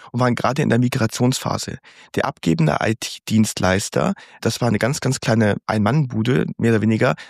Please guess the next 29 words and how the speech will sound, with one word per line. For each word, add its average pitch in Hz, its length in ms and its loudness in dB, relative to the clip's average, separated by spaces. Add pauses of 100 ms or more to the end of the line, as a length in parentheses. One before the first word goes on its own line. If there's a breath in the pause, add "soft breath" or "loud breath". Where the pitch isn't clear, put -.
(120)
der 107 320 2
ein - 80 -4
Freelancer 151 640 0
war, 123 220 -2 (420 loud breath)
der 123 120 4
hat, - 240 -2
ähm, 117 160 0
äh, 110 240 0
am - 100 -2
Ende 127 240 2
keine 117 340 0
Lust - 280 -2
mehr 113 100 4
gehabt - 320 -2
auf - 200 -2
den 107 260 2
Kunden 175 500 0 (220 loud breath)
und - 100 2
hat 147 180 0 (200)
alle 180 280 0
Passwörter - 840 -2 (260 soft breath)
verschlüsselt 113 640 0
in - 80 0
einer 110 180 0
Excel-Datei 107 720 0 (300 loud breath)
und 120 260 4
somit 143 340 0
den 120 200 -2
Kunden 143 460 0